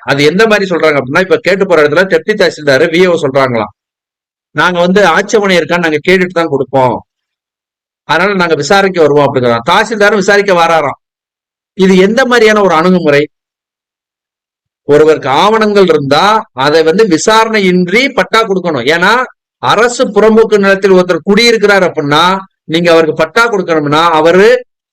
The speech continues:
வசதி படைத்தவரா, ஏழ்மையில இருக்காரா, வறுமை கோட்டுல இருக்காரா, இவருக்கு பட்டா கொடுத்தா பிரச்சனைகள் வருமா, ஊர்ல யாராச்சும் ஆட்சேபனை தெரிவிக்கிறாங்களா அப்படின்னு அந்த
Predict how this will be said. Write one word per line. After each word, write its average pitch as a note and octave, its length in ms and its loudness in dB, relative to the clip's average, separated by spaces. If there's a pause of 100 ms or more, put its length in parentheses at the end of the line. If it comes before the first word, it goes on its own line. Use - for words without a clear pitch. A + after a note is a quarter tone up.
வசதி G#3+ 340 0
படைத்தவரா, F3+ 520 0 (120)
ஏழ்மையில G3+ 420 0
இருக்காரா, D#3+ 340 0
வறுமை F3+ 320 0
கோட்டுல G3 300 0
இருக்காரா, D#3 440 0
இவருக்கு E3+ 360 -2
பட்டா D#3 300 -2
கொடுத்தா F#3 340 0 (120)
பிரச்சனைகள் G3 540 0
வருமா, D3+ 300 2 (520)
ஊர்ல G#3 260 4
யாராச்சும் F3 380 0
ஆட்சேபனை G3+ 400 0
தெரிவிக்கிறாங்களா E3 760 0 (720)
அப்படின்னு D#3 460 0 (300)
அந்த D#3 280 -2